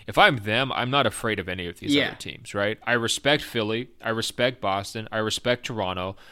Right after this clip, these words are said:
Speaker 1: but their head-to-head performance this season against those teams leads you to believe that they're as good or better than those teams.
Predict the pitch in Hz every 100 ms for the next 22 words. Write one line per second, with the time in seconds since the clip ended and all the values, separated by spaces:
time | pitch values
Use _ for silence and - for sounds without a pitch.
0 | - - 110 117 113 107 - - - -
1 | 120 110 160 160 117 - - - 143 127
2 | 127 120 107 - 113 127 - 98 - 107
3 | 95 104 110 - - - 104 110 104 110
4 | 98 - 110 98 - 107 113 107 117 117
5 | 104 98 107 110 101 95 95 - - -
6 | - 110 110 107 113 107 101 110 104 -
7 | 104 95 98 110 98 101 _ - 98 90
8 | 92 - 104 104 117